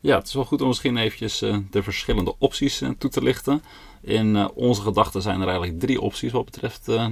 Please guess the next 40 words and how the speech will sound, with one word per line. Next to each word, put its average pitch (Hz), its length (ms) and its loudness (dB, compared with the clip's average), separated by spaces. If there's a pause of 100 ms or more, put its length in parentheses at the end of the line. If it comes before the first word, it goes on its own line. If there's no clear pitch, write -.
de 107 240 -2
kampeervoorkeuren. 117 1000 2
In - 160 0
ieder 95 160 4
geval, 90 280 0
eh, 90 100 0
degene 90 360 -2
die 82 160 -4
wij 87 180 0
kennen 107 260 0
of 104 60 -4
degene 90 340 -2
die 87 80 -2
wij 95 160 0
toepassen. - 540 -2 (360)
En 117 180 -2
die 120 100 4
willen 120 160 6
we 113 60 6
even 107 120 2
in 101 40 0
het - 100 -10
kort 113 160 6
toelichten. 92 540 -2 (400)
Nou, - 180 -4 (140)
één 117 240 4
is 95 160 0
de - 100 -8
camping. 131 440 4 (100)
Daar 92 300 -2
is 87 100 -2
natuurlijk, 90 480 -4
eh, 92 220 2 (100)
nou, 104 200 -8
zijn - 280 2
heel 92 260 6
veel 92 80 0
verschillende 95 360 0
mogelijkheden 101 640 4
voor. 101 280 2